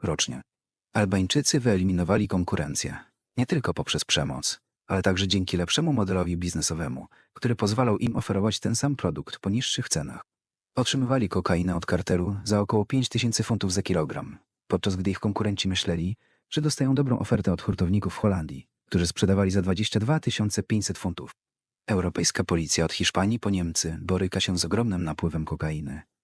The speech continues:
częściowo z powodu nadprodukcji w Ameryce Południowej, a częściowo z powodu rosnącego spożycia w zachodnich społeczeństwach. Aby ten model mógł działać długoterminowo, konieczne było zabezpieczenie kontroli nad europejskimi portami.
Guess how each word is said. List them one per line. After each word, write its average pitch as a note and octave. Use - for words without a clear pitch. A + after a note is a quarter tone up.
częściowo G#2+
z -
powodu E2+
nadprodukcji F#2
w -
Ameryce F2+
Południowej, D2
a -
częściowo A#2
z -
powodu F#2+
rosnącego F2
spożycia F2+
w F2+
zachodnich A2
społeczeństwach. -
Aby A2+
ten D3+
model F2
mógł F#2
działać F#2+
długoterminowo, G2
konieczne B2+
było A#2+
zabezpieczenie F#2
kontroli E2+
nad F2+
europejskimi F#2
portami. E2